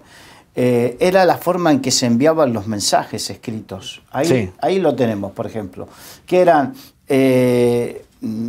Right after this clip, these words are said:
Speaker 1: los rollos, no es que se enrollaba hacia un lado, en la antigüedad se enrollaban hacia los dos lados.
Speaker 2: Sí.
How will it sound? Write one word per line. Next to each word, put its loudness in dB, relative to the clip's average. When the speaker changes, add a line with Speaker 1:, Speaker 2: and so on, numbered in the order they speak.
Speaker 1:
los 2
rollos, 2
no 4
es 0
que -6
se 0
enrollaba 2
hacia 0
un 4
lado, 2
en 0
la 2
antigüedad 2
se 0
enrollaban 2
hacia -2
los -4
dos 0
lados. -4
Speaker 2:
Sí. -2